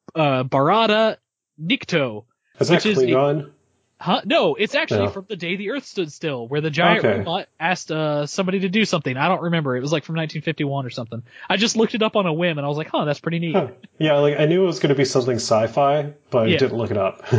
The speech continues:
Speaker 2: <laughs>
Speaker 1: Yeah, so Alan's a nerd. He's a fucking nerd.
Speaker 2: Yeah, total nerd. But he's probably also ripped.
Speaker 1: Yeah, no, he's
Speaker 2: Um,
Speaker 1: definitely gonna be a ripped nerd.
Speaker 2: Mm-hmm. Flynn gets set up at Laura's desk. She's like, "Hey, this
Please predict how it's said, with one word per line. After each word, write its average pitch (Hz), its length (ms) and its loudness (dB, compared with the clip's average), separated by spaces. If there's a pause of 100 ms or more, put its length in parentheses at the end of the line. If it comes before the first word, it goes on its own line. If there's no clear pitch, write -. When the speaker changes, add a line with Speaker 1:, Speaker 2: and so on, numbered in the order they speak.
(120)
Speaker 2:
<laughs> - 260 -10
Speaker 1:
Yeah, 202 160 0
so 180 180 0
Alan's 233 400 2
a 160 80 2
nerd. 214 720 2 (240)
He's 208 200 -8
a 127 120 -6 (140)
fucking 175 400 -4
nerd. 127 380 -10 (300)
Speaker 2:
Yeah, 113 180 2
total 147 280 2
nerd. 101 380 2
But 156 80 4
he's 147 160 2
probably 151 300 2
also 123 340 2
ripped. 98 500 -4 (280)
Speaker 1:
Yeah, 160 240 0
no, 160 240 2
he's - 180 -8
Speaker 2:
Um, - 100 -20
Speaker 1:
definitely 165 320 -4
gonna 143 160 -4
be 135 100 -6
a 123 60 -8
ripped 123 220 -10
nerd. 107 280 -12 (440)
Speaker 2:
Mm-hmm. 120 800 -4
Flynn 139 360 0
gets 131 200 0
set 123 240 2
up 127 240 2
at 107 280 2
Laura's 107 600 -2
desk. 123 520 -2
She's 110 240 -10
like, 101 180 -2
"Hey, 131 320 0
this 107 360 -4